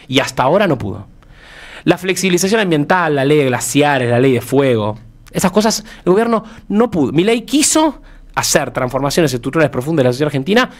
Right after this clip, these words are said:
y salvo el, el programa de ajuste de Caputo, del que hablábamos, que es muy grave, eso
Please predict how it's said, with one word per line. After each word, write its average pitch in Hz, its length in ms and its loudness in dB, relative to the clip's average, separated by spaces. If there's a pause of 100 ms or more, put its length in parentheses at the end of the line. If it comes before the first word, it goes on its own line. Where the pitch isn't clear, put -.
(240)
y 156 80 -2
salvo 151 680 0 (320)
el, 127 160 -4 (120)
el 127 200 -2
programa 151 400 2
de 156 60 4
ajuste 156 340 -2
de 127 80 0
Caputo, 240 320 0
del 139 120 0
que 120 80 -4
hablábamos, 139 380 0
que - 80 -6
es 165 40 -2
muy 190 140 0
grave, 208 280 0
eso 208 320 -2